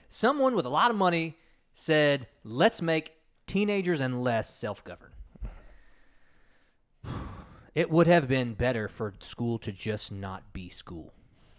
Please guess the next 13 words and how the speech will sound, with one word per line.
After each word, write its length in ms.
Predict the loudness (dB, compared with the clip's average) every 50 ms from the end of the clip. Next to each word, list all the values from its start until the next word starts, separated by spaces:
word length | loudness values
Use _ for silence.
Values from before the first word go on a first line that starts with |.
| _ _ _ _ _ _ _ _ _ _ _ _ _ _ _ _ _ _ _ _ _ _ -10
in 100 | -8 -8
my 140 | -6 -6 -6
opinion, 320 | -6 -8 -10 -10 -10 -14 -18 _ -12
to 100 | -10 -8
just 240 | -8 -8 -8 -8 -10
take 340 | -6 -4 -2 -2 -4 -4 -10 -12
a 220 | -10 -10 -10 -12 -16 -18 -20 -20 -20 -20 _ _ -20 -20 -20 -20 -14 -6
three-month 500 | -4 -2 -2 0 0 -2 -2 -4 -6 -6
break 400 | -4 -4 -4 -6 -8 -10 -16 -16 -12
altogether, 600 | -10 -10 -10 -10 -14 -16 -14 -14 -14 -14 -16 -20 _ _ -20 -20 _ -10
to 80 | -10 -6
take 320 | -2 0 0 0 0 -2
a 300 | -2 -2 -2 -4 -6